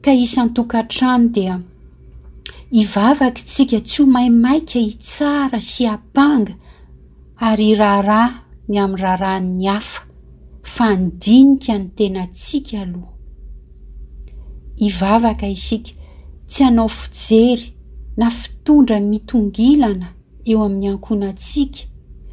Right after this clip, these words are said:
eo amin'ny andraikintsika, eo amin'ny fanompontsika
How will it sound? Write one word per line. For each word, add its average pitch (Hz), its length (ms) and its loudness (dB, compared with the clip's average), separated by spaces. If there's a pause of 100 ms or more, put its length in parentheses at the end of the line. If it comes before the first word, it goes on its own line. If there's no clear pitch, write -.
(100)
eo 220 260 6
amin'ny 202 280 0
andraikintsika, 196 840 -4 (500)
eo 226 240 4
amin'ny 208 140 0
fanompontsika 220 1120 -2